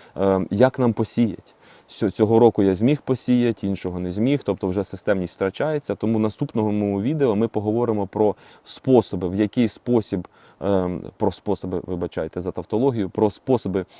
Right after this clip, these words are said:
е, в які можна буде реалізувати висів покривних культур так, щоб отримати ефект. Ну і поговоримо про економіку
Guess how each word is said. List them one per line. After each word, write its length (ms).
е, 160
в 80
які 260
можна 520
буде 440
реалізувати 880
висів 440
покривних 540
культур 440
так, 220
щоб 280
отримати 540
ефект. 440
Ну 180
і 80
поговоримо 560
про 240
економіку 840